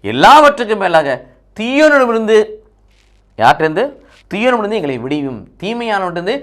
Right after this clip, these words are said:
எங்களை விடியும் ஆண்டவரே" சொல்லி விண்ணப்பங்களை சொல்லுகிற ஜெபமா இருக்கிறது. சொல்லப்பட்ட அந்த மன்றாட்டுகளில் ஆவி, ஆவிக்குரிய, அ, உடலுக்குரிய,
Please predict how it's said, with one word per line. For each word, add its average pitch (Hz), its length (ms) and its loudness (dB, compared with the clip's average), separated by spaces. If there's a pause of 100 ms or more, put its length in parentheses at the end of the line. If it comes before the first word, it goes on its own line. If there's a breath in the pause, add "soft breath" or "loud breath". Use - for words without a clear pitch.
எங்களை 120 280 -8
விடியும் 160 400 -8
ஆண்டவரே" 131 320 -8
சொல்லி 175 380 -10 (160)
விண்ணப்பங்களை 135 720 -10
சொல்லுகிற 117 480 -10
ஜெபமா 104 500 -12
இருக்கிறது. 80 440 -20 (680 soft breath)
சொல்லப்பட்ட 156 760 -2
அந்த 110 220 -12
மன்றாட்டுகளில் 120 680 -8 (380 soft breath)
ஆவி, 139 680 -10 (640)
ஆவிக்குரிய, 151 760 -4 (1300)
அ, - 60 -14 (720)
உடலுக்குரிய, 160 720 -4